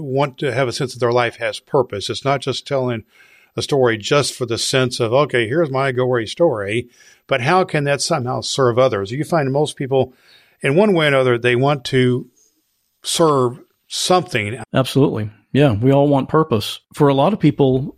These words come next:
Speaker 2: this thing that happened to them, that's what defined their purpose. They knew after that,
Speaker 1: Yeah.
Speaker 2: "Wow, this is what I was meant to do," to either help other people that are going through the same thing
Speaker 1: Yep.
Speaker 2: or to prevent people from going through it like I did.
Speaker 1: I'm just a huge believer that people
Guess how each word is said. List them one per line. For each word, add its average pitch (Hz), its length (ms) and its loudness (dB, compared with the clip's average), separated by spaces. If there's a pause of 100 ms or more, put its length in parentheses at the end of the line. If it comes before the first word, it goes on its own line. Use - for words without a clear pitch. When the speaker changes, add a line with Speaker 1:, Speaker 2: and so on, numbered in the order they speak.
(160)
Speaker 2:
this 147 260 2
thing 160 240 4
that 123 140 0
happened 151 400 2
to 123 60 2
them, 113 420 4 (460)
that's 156 300 0
what 175 180 2
defined 160 540 4
their 117 160 4
purpose. - 600 -2 (380)
They 143 180 2
knew 139 440 4
after 127 340 2
that, 147 460 0 (400)
Speaker 1:
Yeah. 95 240 -8
Speaker 2:
"Wow, 110 400 -2
this 120 180 -2
is 131 140 -2
what 123 260 2
I 110 140 0
was 113 220 0
meant 101 220 -2
to 104 60 -6
do," 113 340 -4 (520)
to - 100 -4
either 113 220 2
help 139 240 2
other 139 200 0
people 147 300 2
that 127 100 4
are 127 60 4
going 135 220 4
through 135 160 0
the 127 80 4
same 127 240 4
thing 135 220 2
Speaker 1:
Yep. 135 120 2
Speaker 2:
or 113 140 0
to 110 100 -2
prevent 117 400 -2
people 117 260 -2
from 110 160 -4
going 113 260 -2
through 110 200 -4
it - 40 -4
like 104 180 -6
I 110 160 -6
did. 117 260 -12 (100)
Speaker 1:
I'm 127 160 0
just - 180 -2
a 117 60 -2
huge 117 320 -4
believer 117 320 0
that 104 120 -8
people 110 500 -4